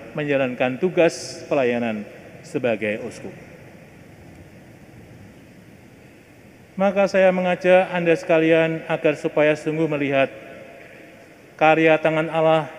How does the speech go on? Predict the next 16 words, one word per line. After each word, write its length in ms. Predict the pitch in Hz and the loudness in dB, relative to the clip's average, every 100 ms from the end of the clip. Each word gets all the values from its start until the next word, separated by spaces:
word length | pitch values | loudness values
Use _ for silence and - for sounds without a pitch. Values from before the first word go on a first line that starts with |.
| - | -2
penyelenggaraannya 960 | 180 180 180 175 170 165 160 156 160 | 0 2 0 0 0 2 4 2 0
dalam 240 | 151 143 143 143 | 0 0 0 -2
hidup 240 | 147 147 | -2 -4
kita, 480 | 147 135 151 147 151 - - - - - - - - - - - | -4 0 2 0 -2 -10 -20 -20 -20 -20 -20 -20 -20 -20 -20 -10
melalui 320 | 143 143 143 | -2 0 0
tugas 480 | 143 139 147 147 - | -4 0 2 2 2
dan 160 | 143 131 | 0 0
pekerjaan 560 | 139 147 - 147 139 | 0 -2 0 0 0
yang 160 | 135 131 | -2 -4
kita 240 | 131 135 | -6 -6
emban, 560 | 131 135 139 139 139 139 - | -4 0 2 2 -2 -8 -12
entah 240 | 175 160 175 | -8 -4 -2
apapun, 720 | 170 165 160 160 170 170 170 170 - - - | -2 0 0 0 -2 -2 -6 -14 -18 -20 -12
tidak 240 | 147 131 | -4 -4
selalu 320 | 127 139 131 139 | -2 -2 0 -2
menjadi 400 | 127 127 127 | -4 -2 -4